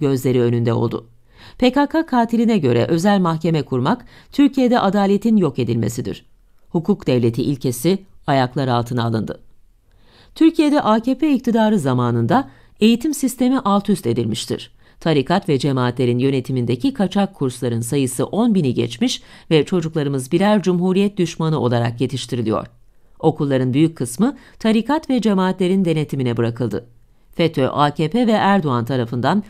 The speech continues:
devletin her kademesine sokuldu. Bu tutum eğitim birliği ve laiklik ilkesinin yok edilmesi demektir. Türkiye'de A K P iktidarı zamanında biat kültürü gelişti ve tek adam yönetimine geçildi. Mecliste tek söz sahibi Erdoğan oldu.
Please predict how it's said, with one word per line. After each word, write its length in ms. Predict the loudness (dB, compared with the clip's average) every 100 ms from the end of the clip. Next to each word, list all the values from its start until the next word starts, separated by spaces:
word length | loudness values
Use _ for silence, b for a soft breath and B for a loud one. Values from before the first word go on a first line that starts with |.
| B B
devletin 480 | -2 0 -2 -4 -6
her 260 | -2 -2 0
kademesine 560 | -2 -2 -2 -4 -6
sokuldu. 520 | -6 -8 -8 -8 -8 -14 -20 _ _ -6
Bu 100 | -4
tutum 340 | -4 -4 -2
eğitim 420 | 0 0 0 0
birliği 380 | 2 2 0 0
ve 160 | 0 0
laiklik 440 | 0 0 -4 -4
ilkesinin 600 | -6 -6 -4 -4 -4 -6 -8
yok 200 | -6 -2
edilmesi 440 | 0 0 -2 -4 -4
demektir. 480 | -2 -4 -8 -16 -16 _ _ _ _ _ _ _ _ -2
Türkiye'de 480 | 0 2 2 2 4
A 180 | 2
K 120 | 2 0
P 160 | 0
iktidarı 460 | 0 0 0 2 0
zamanında 720 | 0 0 0 -2 0 0 -2 B B
biat 340 | 0 2 2 0
kültürü 320 | -2 2 0
gelişti 520 | 2 0 0 -2 0
ve 160 | 0 0
tek 220 | -2 -2
adam 260 | -2 0 0
yönetimine 500 | -2 -2 -2 -2 0
geçildi. 540 | -2 -2 -4 -4 -8 b b b
Mecliste 520 | -2 0 -2 -2 -4
tek 220 | -2 -4
söz 220 | -2 -2 -2
sahibi 520 | -4 -2 0 0 -2
Erdoğan 440 | -2 -2 0 0 0
oldu. 380 | 0 -2 -8